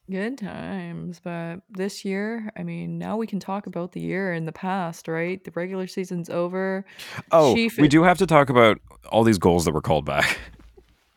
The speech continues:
Speaker 1: Yeah, I was just
Speaker 2: Okay.
Speaker 1: gonna say, Keefe is perfect on the offside challenges, nine and oh, is it? Uh,
Speaker 2: Uh, eight, I
Speaker 1: seven and oh,
Speaker 2: think.
Speaker 1: nine and
Speaker 2: He was six, six for six coming into the night, they mentioned on the M S G broadcast, and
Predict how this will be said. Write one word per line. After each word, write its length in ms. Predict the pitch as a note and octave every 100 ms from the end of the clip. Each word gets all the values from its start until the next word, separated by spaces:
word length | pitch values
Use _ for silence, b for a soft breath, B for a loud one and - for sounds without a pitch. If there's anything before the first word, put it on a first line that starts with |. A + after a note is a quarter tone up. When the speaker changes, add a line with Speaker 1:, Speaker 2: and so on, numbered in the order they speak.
| _ -
Speaker 1:
Yeah, 340 | G#3+ B3 F3 F#3+
I 120 | F3+
was 100 | F3+
just 120 | G#3+
Speaker 2:
Okay. 60 | G3+
Speaker 1:
gonna 120 | A3+
say, 400 | A3 B3 A#3 A3+ A3
Keefe 340 | - A#3 A#3+
is 160 | A3 -
perfect 720 | - - A#3+ B3 A3 G#3+ - -
on 220 | F#3 F#3+
the 100 | G3+
offside 640 | F#3+ G#3+ - - A3 A3
challenges, 880 | G#3 A3+ A#3+ B3 G#3 F#3 F#3+ G3+ -
nine 480 | E3 E3+ F#3+ G#3+ G#3+
and 140 | F#3
oh, 320 | G3 A3 G3 E3
is 160 | F3
it? 340 | G3 - A3+ _
Uh, 40 | E3+
Speaker 2:
Uh, 300 | E3+ E3+ F3
eight, 500 | - _ _ - F#3+
I 80 | F#3
Speaker 1:
seven 260 | G#3+ G#3 G#3
and 100 | G#3
oh, 60 | G#3+
Speaker 2:
think. 120 | G#3
Speaker 1:
nine 240 | G3 G#3
and 160 | G3+ - _ _ _ _ B B B B -
Speaker 2:
He 80 | G#2
was 120 | G#2
six, 380 | A#2+ - - _ -
six 280 | - A2+
for 100 | -
six 260 | G2+ G2 -
coming 260 | F#2 F2+ F2
into 140 | E2
the 80 | E2
night, 300 | D#2 D2+ - -
they 60 | D#2
mentioned 380 | D#2 D2+ D#2
on 80 | C#2+
the 260 | C#2 C2+ -
M 120 | D2+ D2
S 100 | -
G 140 | E2
broadcast, 580 | C#2+ D2+ D#2 E2 D#2+ -
and 180 | -